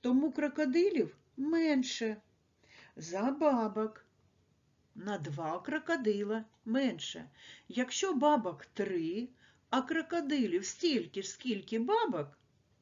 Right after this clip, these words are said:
тобто три, але без двох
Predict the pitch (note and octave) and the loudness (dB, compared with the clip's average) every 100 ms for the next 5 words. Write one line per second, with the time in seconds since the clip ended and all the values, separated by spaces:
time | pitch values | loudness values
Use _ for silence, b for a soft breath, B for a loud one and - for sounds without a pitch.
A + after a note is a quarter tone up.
0 | _ - - - B3+ E4+ C#4+ D3+ - B | _ -4 -4 -6 -4 -2 -2 -4 -8 B
1 | B B - A3+ G#3+ C#4 A#3+ D#4 C4+ C#4+ | B B 2 4 4 2 2 0 -2 -4
2 | D#4+ D4 C#3 | 0 0 -2